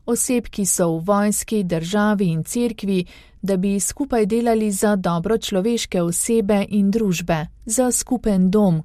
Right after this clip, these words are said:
kot pravi papež Frančišek. Za mnoge kriminalne organizacije, še posebej za Ndrangeto, obredi predstavljajo njihovo bistvo.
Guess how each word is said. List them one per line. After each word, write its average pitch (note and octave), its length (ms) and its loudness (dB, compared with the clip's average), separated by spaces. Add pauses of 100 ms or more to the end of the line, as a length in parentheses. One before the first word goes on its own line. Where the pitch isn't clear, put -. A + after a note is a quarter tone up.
kot E3+ 360 -6
pravi E3+ 360 0
papež E3 480 -4
Frančišek. E3+ 800 -2 (460)
Za F#3 220 2
mnoge G3 400 4
kriminalne F3+ 680 2
organizacije, F#3 1080 2
še F3+ 200 -2
posebej E3 580 -2
za E3+ 260 -2
Ndrangeto, F#3 800 2 (400)
obredi A#3+ 420 2
predstavljajo G#3+ 840 0
njihovo F#3+ 460 0
bistvo. E3+ 540 -2